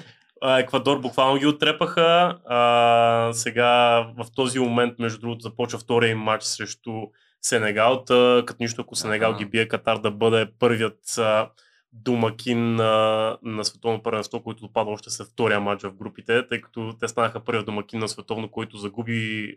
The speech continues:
Speaker 1: а, матча на откриването в, на собствения
Speaker 2: Първият,
Speaker 1: си-, да.
Speaker 2: първият домакин?
Speaker 1: Първи.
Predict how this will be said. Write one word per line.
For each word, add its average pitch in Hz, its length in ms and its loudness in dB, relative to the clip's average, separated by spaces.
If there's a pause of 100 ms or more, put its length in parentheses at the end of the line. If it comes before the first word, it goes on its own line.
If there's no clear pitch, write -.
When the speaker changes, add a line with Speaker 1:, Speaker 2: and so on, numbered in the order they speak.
(120)
Speaker 1:
а, 104 540 -4 (760)
матча 110 360 -6
на 101 60 -8
откриването 104 540 -10
в, 98 80 -16 (840)
на 117 60 -4
собствения 139 320 2
Speaker 2:
Първият, 117 160 0
Speaker 1:
си-, - 100 -20
да. 117 200 -2
Speaker 2:
първият 185 260 0
домакин? 90 320 -4
Speaker 1:
Първи. - 180 -4